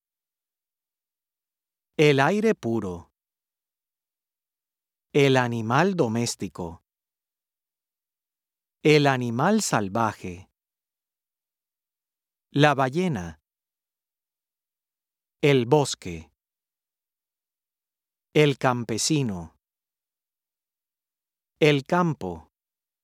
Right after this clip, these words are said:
La capa de ozono. La ciudad.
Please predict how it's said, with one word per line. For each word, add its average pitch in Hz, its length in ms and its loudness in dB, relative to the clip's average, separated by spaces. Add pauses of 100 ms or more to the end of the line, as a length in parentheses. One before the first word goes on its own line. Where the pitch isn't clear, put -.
(1400)
La 139 260 2
capa 180 420 2
de 131 160 -2
ozono. 101 680 -6 (2000)
La 131 220 0
ciudad. 101 640 -6